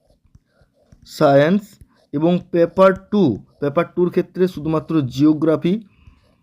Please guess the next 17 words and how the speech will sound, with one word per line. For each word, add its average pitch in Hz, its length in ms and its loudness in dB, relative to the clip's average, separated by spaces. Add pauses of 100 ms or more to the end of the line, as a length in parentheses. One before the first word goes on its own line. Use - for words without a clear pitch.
(180)
সাবজেক্ট 147 880 -2 (360)
এবং 185 280 2
দুটোর 170 360 2
ক্ষেত্রেই 185 440 2
প্লাস, 165 380 2 (540)
আহ, 139 400 2
থাকছে 160 400 0
এখানে 160 400 -4 (640)
art 143 300 0
of 170 200 2 (480)
teaching 170 500 -4 (1900)
plus 147 240 4 (2000)
all 160 300 4
general 151 420 0
paper, 127 360 -2 (600)
ঠিক 180 120 -2
আছে? 117 220 0